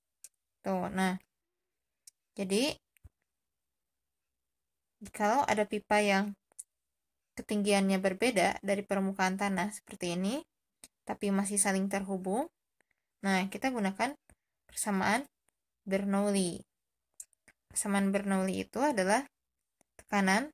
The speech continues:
tekanan, eh, zat cair itu, teka-, atau tekanan fluida ditambah rho G H, tekanan fluida statis,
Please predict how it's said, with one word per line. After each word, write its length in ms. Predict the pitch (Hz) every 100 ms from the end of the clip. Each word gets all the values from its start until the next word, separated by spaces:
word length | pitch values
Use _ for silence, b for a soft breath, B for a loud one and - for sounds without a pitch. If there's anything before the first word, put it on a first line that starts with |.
| _
tekanan, 560 | - 214 202 196 202 214 _ _ _ _ _ -
eh, 400 | 202 202 202 196
zat 240 | 202 196
cair 240 | 196 190 185
itu, 240 | 180 254
teka-, 380 | 247 214 202 208
atau 140 | 202
tekanan 340 | 196 196 196 202
fluida 380 | - 185 196 254
ditambah 480 | 240 196 196 196 208 _ _ - - _ _ _ -
rho 120 | 202
G 160 | 196 190
H, 320 | 202 233 349 _ _ _
tekanan 460 | - - 202 196 196
fluida 260 | 202 196 196
statis, 580 | 196 196 - 254 311